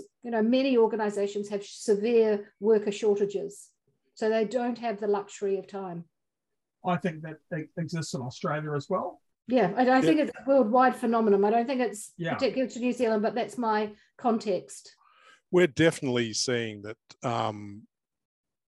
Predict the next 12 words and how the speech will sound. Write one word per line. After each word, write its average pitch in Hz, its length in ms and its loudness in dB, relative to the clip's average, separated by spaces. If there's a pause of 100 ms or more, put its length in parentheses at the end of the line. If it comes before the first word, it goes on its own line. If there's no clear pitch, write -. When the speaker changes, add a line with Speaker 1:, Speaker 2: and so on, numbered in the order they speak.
(420)
Speaker 3:
there's 123 200 -4
two 151 200 2
things 117 260 -4
happening. 110 320 -4
Is 107 220 -8
that 120 160 -8
there 117 200 -2
is 110 140 -6
a 107 480 -2 (800)
shortage 123 560 0
of 98 480 -8
workers 110 720 -6